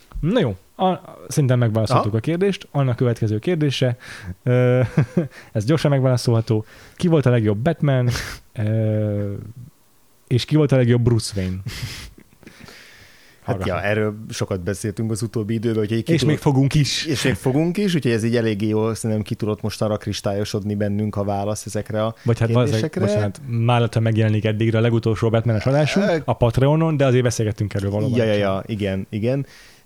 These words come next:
Speaker 2: Nekem a legjobb, ö, Bruce Wayne az még mindig, ö, Michael Keaton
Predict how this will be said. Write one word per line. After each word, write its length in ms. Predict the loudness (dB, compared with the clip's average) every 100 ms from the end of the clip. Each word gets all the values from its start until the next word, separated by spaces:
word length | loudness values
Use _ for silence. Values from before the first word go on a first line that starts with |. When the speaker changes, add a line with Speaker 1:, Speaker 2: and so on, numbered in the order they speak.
| -4 -2
Speaker 2:
Nekem 360 | 2 0 2 0
a 40 |
legjobb, 520 | 0 0 -2 -2 -8 -14 _
ö, 540 | -4 -2 0 0 -2 -4 -8 _ -14 -10 -8
Bruce 420 | -2 0 0 -2 -2
Wayne 280 | -2 -2
az 180 | -2 -4
még 340 | -4 -4 -4 -4
mindig, 540 | -4 -2 -2 -4 -2
ö, 520 | -2 -2 -2 -2 -2 -4 -4
Michael 340 | -4 0 -2
Keaton 500 | -2 -2 0 0 -2